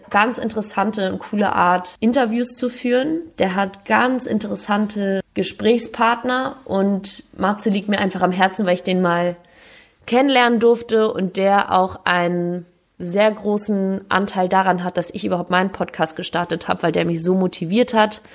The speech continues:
und mir im Nachhinein auch noch für ganz viele Rückfragen zur Verfügung stand.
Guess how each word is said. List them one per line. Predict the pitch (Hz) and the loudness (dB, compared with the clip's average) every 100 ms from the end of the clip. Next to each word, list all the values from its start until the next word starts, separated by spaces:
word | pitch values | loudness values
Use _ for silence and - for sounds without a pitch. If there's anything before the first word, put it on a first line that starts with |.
| - - - | -20 -20 -6
und | 190 185 | 2 4
mir | 196 190 185 | 6 6 4
im | - 190 | 4 4
Nachhinein | 185 190 196 180 175 170 175 | 4 2 -2 -2 0 0 -2
auch | 185 | -4
noch | 180 175 | -2 -4
für | - - 175 170 | -4 -4 -2 -2
ganz | 180 180 | -4 -4
viele | - 170 | -4 -2
Rückfragen | 185 - - 165 165 175 | -4 -6 0 2 2 -2
zur | 185 | -8
Verfügung | - 170 180 165 165 | -10 -10 -8 -6 -6
stand. | - 170 190 214 | -2 -2 -2 -4